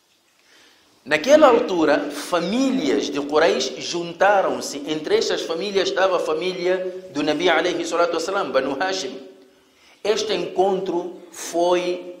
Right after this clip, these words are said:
realizado na casa de um homem, do mais velho, de um homem chamado Abdullah ibn Jud'an. Então chegaram lá e firmaram um acordo.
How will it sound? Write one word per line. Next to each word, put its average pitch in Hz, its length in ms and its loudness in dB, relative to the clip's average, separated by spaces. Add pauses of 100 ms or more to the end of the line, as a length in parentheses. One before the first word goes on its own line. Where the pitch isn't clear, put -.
(100)
realizado 151 760 4
na 143 120 -2
casa 147 360 0
de 143 100 -4
um 156 220 -4
homem, 143 340 -2
do 131 100 -6
mais 160 320 -2
velho, 131 720 -4 (140)
de 143 80 -8
um 170 120 -4
homem 170 280 -2
chamado 156 720 -2 (280)
Abdullah 147 800 0
ibn 143 360 -6
Jud'an. 135 680 -4 (1600)
Então 156 180 -6
chegaram 139 540 4
lá 156 340 2
e 160 60 -8
firmaram 165 800 0
um 170 220 -4
acordo. 143 800 -4